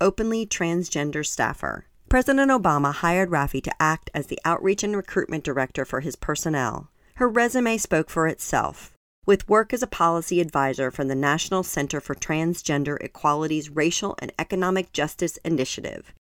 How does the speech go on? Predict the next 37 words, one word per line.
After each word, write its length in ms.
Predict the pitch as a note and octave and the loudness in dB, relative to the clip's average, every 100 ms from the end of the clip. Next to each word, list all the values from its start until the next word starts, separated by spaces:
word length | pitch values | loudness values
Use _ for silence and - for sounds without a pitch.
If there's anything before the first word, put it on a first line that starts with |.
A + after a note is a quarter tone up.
| _ _ | _ _
She 200 | - C4 | 0 4
also 320 | C4 D4 - | 4 4 2
acted 420 | E3 D3+ C#3 D3 C3+ | 0 0 0 -2 -2
as 140 | C3+ | -2
the 80 | D3+ | 0
legislative 600 | D#3+ E3+ F#3+ G3 F#3+ F#3+ | 2 2 0 0 0 0
director 560 | F3+ D3+ C3+ D3 B2 | 0 0 0 -2 -2
for 160 | B2 D#3 | -2 0
Representative 1000 | D#3+ E3 - F3 E3 D3 C#3+ C#3 C#3 - | 2 0 0 0 0 0 0 0 -2 -4
Carl 340 | - G3 G3 | 2 4 4
Sciortino. 800 | G3 - G#3 G3 F#3+ D3 A#2+ - - _ _ | 2 2 2 2 0 0 -2 -8 -14 _ _
Did 120 | F3+ | 2
I 100 | F3 | 4
mention 460 | D#3 D#3 F#3+ A#3+ A#3+ | 4 4 2 0 0
that 140 | G#3 | 0
this 160 | F3 - | -2 -2
was 100 | D3+ - | -4 0
all 220 | E3 F3 | 2 4
before 280 | G3 - D#3 | 2 0 -2
hitting 340 | E3 F3 G3 | 0 2 2
her 100 | F#3 | 2
late 340 | A#2 C3+ D3+ - | 0 0 -2 -4
twenties? 680 | - D3 D#3 A#3 F4 - - _ _ | -4 0 0 0 -2 -6 -16 _ _
Her 140 | - B3+ | 0 2
former 400 | - C4+ C#4+ A#3+ | 4 4 4 4
boss 400 | F3 E3+ F3 C3+ | 4 2 2 -2
wasn't 300 | C3+ D3 C#3+ | 0 0 -2
surprised. 800 | E3 - A2+ G2 C2 - - - _ - | -4 0 0 0 -4 -10 -16 -20 _ -4
He 140 | C#4 | -2
said 260 | - G3+ F3+ | 2 2 2
she 140 | A3 | 0
had 100 | G#3+ - | 0 2
always 380 | A3 G#3+ G3+ - | 4 4 4 2
been 160 | C3+ | -2
a 40 | C3 | -2
role 260 | C#3 C3 | 0 0
model, 440 | B2 G2+ - - | 0 -2 -4 -8